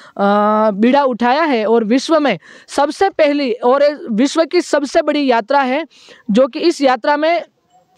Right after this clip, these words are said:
चार हजार से ऊपर गौशालाएं खुल चुकी हैं और अस्सी हजार किलोमीटर गुरुदेव भगवान स्वयं पैदल चले हैं। तीस साल हो गए गुरुदेव को अनाज खाए हुए को,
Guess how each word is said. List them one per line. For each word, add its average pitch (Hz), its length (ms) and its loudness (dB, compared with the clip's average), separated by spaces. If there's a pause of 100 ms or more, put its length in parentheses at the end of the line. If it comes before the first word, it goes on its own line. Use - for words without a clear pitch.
(240)
चार 277 200 2
हजार 254 300 0
से 285 120 -4
ऊपर 277 200 0
गौशालाएं 277 480 0
खुल 269 180 -2
चुकी 254 260 -2
हैं 285 260 2 (340)
और 240 300 4 (160)
अस्सी 254 260 0
हजार 294 300 0
किलोमीटर 277 460 0
गुरुदेव 240 340 2
भगवान 262 320 0
स्वयं 285 260 -2
पैदल 247 240 0
चले 277 220 -2
हैं। 285 240 0 (120)
तीस 311 240 0
साल 285 220 0
हो 240 140 2
गए 285 160 0
गुरुदेव 233 300 2
को 262 120 -2
अनाज 233 360 0
खाए 226 200 -2
हुए 208 220 0
को, 269 240 -2